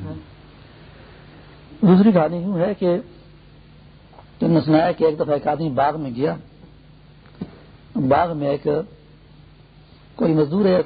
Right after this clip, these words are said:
جو بھی کوئی بھی ہے، سویا ہوا ہے، پڑا ہوا ہے، اور منہ اس کا کھلا ہوا ہے، سانس لے رہا ہے۔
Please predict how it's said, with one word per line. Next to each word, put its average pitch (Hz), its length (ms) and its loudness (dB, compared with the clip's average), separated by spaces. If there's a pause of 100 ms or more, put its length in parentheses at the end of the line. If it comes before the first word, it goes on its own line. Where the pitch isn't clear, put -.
جو 170 160 2
بھی 165 120 -4
کوئی 143 180 -6
بھی 139 140 -4
ہے، 156 200 -4
سویا 143 280 -2
ہوا 110 180 -8
ہے، 98 100 -14
پڑا 113 140 -12
ہوا - 140 -20
ہے، - 1400 -10
اور 160 80 2
منہ 165 140 -2
اس 165 100 -4
کا 165 100 -8
کھلا 175 220 -2
ہوا 156 100 0
ہے، 135 120 -6
سانس 135 260 -10
لے 196 60 -6
رہا 95 380 -12
ہے۔ - 60 -20